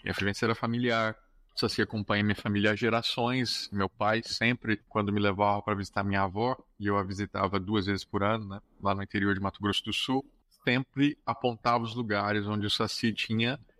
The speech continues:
perseguido, aprontado das suas com membros das famílias, lugares em que o Saci havia feito, é, acordos, né, inclusive com membros da família, pra que eles ganhassem, é, benesses. Então, conforme eu,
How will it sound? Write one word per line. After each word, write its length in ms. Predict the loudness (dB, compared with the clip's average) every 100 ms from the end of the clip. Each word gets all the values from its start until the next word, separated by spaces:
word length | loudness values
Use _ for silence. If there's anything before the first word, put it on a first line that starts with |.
| _
perseguido, 800 | 0 2 0 0 0 0 0 0 -2 _
aprontado 580 | -4 -4 -2 0 0 0
das 200 | 0 -2
suas 360 | -2 0 2 0
com 140 | 0
membros 380 | 0 2 2 0
das 160 | -2 -2
famílias, 640 | -2 0 0 0 0 -4 _ _ _ -20 -10
lugares 460 | -4 0 2 0 -2
em 80 |
que 260 | -6 0 2
o 80 | 2
Saci 420 | 2 -2 0 2
havia 320 | 2 2 0
feito, 640 | 0 2 2 2 0 0 -2
é, 180 | -2 -2
acordos, 760 | -4 -4 0 0 -2 -6 -4
né, 140 | 0
inclusive 500 | 0 0 0 2 0
com 140 | 0 0
membros 320 | 2 2 2
da 60 | 0
família, 400 | -2 -2 0 0
pra 120 | -2
que 120 | -2
eles 100 | -2
ganhassem, 640 | 0 0 -2 -2 -2 -2 -2
é, 260 | -2 0 2
benesses. 880 | 0 0 0 0 0 -2 -4 -4 -4 -8 _ _ _ -2
Então, 680 | 0 -2 -2 0 2 0 -6 _ _ _ _
conforme 380 | -8 0 0
eu, 80 | 2